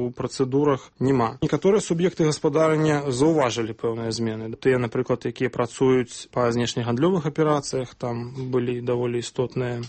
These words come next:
паляпшэнні па рэгістрацыі дамоваў міжнародных. У экспедытараў там сталі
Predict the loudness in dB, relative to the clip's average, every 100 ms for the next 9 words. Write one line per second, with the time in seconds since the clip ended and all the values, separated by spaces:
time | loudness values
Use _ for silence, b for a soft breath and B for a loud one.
0 | 0 2 2 0 2 2 2 2 2 2
1 | -2 0 2 2 0 0 0 0 -2 0
2 | 2 2 2 0 -2 -4 -2 0 0 0
3 | -2 -6 -10 -4 -4 -4 -2 0 0 0
4 | -2 -2 -6 -6 -12 -6 0 2 2 -2